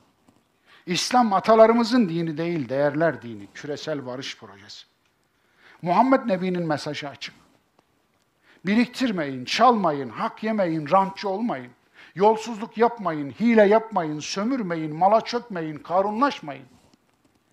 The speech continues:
Paylaşın, üretin, emek verin, yoksulluk, kölelik, sefaletle mücadele edin. Doğru dürüst olun, emeğe saygılı olun. Daha ne desin Allah aşkına, söyler misiniz? Daha ne desin? Kula kul olmayın,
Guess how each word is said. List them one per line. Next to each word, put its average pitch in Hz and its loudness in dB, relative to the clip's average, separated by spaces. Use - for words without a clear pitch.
Paylaşın, 233 6
üretin, 226 -4
emek 190 -2
verin, 135 -4
yoksulluk, 185 -8
kölelik, 202 -2
sefaletle 202 2
mücadele 180 0
edin. 131 -10
Doğru 247 2
dürüst 185 -6
olun, 147 -6
emeğe 175 4
saygılı 151 -8
olun. 131 -12
Daha 214 10
ne 208 10
desin 233 2
Allah 180 6
aşkına, 151 -4
söyler 190 2
misiniz? 147 -14
Daha 196 0
ne 156 -10
desin? 180 -14
Kula 202 6
kul 214 -4
olmayın, 170 -2